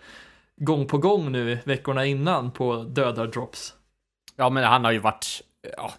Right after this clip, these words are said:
Speaker 2: dålig hela den här säsongen. Jag vet inte om han har gjort, gjort sitt.
Speaker 1: Ja.
Speaker 2: Men
Speaker 1: Han
Speaker 2: han,
Speaker 1: har
Speaker 2: han
Speaker 1: stått
Speaker 2: kan ju
Speaker 1: för liksom någon touchdown, men det, det är ju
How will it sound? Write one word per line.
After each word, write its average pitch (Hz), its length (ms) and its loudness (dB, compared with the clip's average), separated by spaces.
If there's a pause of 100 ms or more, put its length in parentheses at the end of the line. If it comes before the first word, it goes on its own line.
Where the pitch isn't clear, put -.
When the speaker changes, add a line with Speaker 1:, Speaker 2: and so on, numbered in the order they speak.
(140)
Speaker 2:
dålig 110 400 0
hela 104 120 2
den 101 80 0
här 101 60 -6
säsongen. 107 440 -6
Jag 101 80 -6
vet 104 100 -2
inte 95 140 -8
om 95 40 -6
han 95 80 -4
har 101 60 -4
gjort, - 280 -8 (240)
gjort 127 160 -4
sitt. - 320 -10 (380)
Speaker 1:
Ja. 127 260 -12
Speaker 2:
Men 127 100 4
Speaker 1:
Han 143 100 6
Speaker 2:
han, 156 100 8
Speaker 1:
har - 60 4
Speaker 2:
han 151 100 2
Speaker 1:
stått - 100 4
Speaker 2:
kan 151 80 2
ju 151 60 -2
Speaker 1:
för 208 60 -4
liksom 170 260 0
någon 165 200 0
touchdown, 160 500 -2
men 127 100 -4
det, 170 180 0
det 180 100 -4
är 202 60 -2
ju 196 100 -4